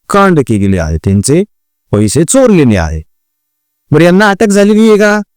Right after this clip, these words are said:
जर यांच्यापैकी बऱ्याच जणांना अटक झाली, अहो, पण ते बालगुन्हेगार निघाले, जामिनावर लगेच बाहेर आले आणि जामिनावर बाहेर येऊन पोलिसांना यांनी चॅलेंज केलं की "आम्ही हे करणार आहोत, आम्हाला परत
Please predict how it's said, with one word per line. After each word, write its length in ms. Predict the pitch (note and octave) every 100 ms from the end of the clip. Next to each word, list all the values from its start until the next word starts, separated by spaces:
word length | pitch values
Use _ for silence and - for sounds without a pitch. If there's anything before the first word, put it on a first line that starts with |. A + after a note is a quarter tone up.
| _ _ _ _
जर 80 | C#3
यांच्यापैकी 480 | F3 D#3+ G3+ G3+ G3
बऱ्याच 340 | F3+ F#3 F#3+ F#3+
जणांना 320 | F3+ F#3 F#3+
अटक 160 | E3
झाली, 280 | F#3+ D#3 F#3
अहो, 200 | E3+ E3+
पण 200 | F#3+ G3
ते 200 | G3 A3 - _ _ _
बालगुन्हेगार 600 | C#3 D#3 A3+ A#3 A#3 A#3+
निघाले, 500 | A#3 G3+ F#3+ F#3 F3+ E3+ _ _ _ _ _ _ _ _ A#2+
जामिनावर 540 | E3 F#3 A3 G3+ G3+
लगेच 260 | G#3 G#3 G#3+
बाहेर 260 | G3+ A3
आले 260 | G3+ E3+ D#3+ - _ _ _ _ _ -
आणि 160 | C#3+ D#3
जामिनावर 460 | D3 F#3+ G#3 A3
बाहेर 340 | F3+ D#3 G3 G3+
येऊन 200 | A3+ A#3
पोलिसांना 520 | E3+ F#3+ G#3 G#3+ A#3
यांनी 200 | G#3+ A#3+
चॅलेंज 360 | G3 F3+ A#3+ A3
केलं 280 | A#3+ A3 F3 _ _ _ -
की 80 |
"आम्ही 240 | E3 F#3 G#3
हे 60 | G#3+
करणार 260 | G3 G3 G#3
आहोत, 240 | G3 G3+
आम्हाला 220 | F#3+ G3
परत 220 | F3+ F#3